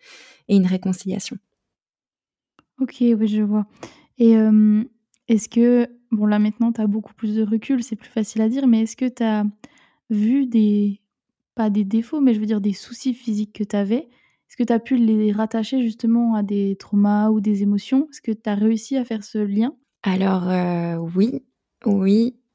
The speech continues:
Speaker 1: heu, j'ai fait, heu, j'ai fait un lien notamment, heu, avec, heu, hem, au niveau de mon bas du corps, en fait, au niveau de, des hanches. Heu, j'avais, heu,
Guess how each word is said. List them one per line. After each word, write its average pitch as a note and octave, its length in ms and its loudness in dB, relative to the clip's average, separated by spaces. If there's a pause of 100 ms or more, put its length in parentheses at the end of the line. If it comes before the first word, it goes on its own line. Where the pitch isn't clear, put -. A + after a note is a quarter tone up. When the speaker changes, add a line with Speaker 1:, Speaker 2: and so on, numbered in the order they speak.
(220)
Speaker 1:
heu, F3 320 -8
j'ai F3 220 -4
fait, F#3+ 460 -4
heu, F3 480 -8
j'ai E3+ 180 -10
fait G3 180 -4
un F#3+ 220 2
lien F#3 520 -2
notamment, F#3+ 720 0
heu, E3+ 300 -2 (100)
avec, F3 400 -2
heu, E3+ 560 -6 (680)
hem, D#3+ 680 -4 (1500)
au G3 40 2
niveau F#3+ 240 4
de G#3+ 60 4
mon G3 140 2
bas G3+ 220 2
du G3+ 160 0
corps, G#3 320 -2
en F#3 120 -6
fait, F#3+ 380 -8
au F#3+ 40 -4
niveau F3 320 -4
de, F3 640 -6
des F3 280 -8
hanches. G#3+ 540 -4 (320)
Heu, F3+ 560 -6
j'avais, F#3 540 -2
heu, F3+ 140 -4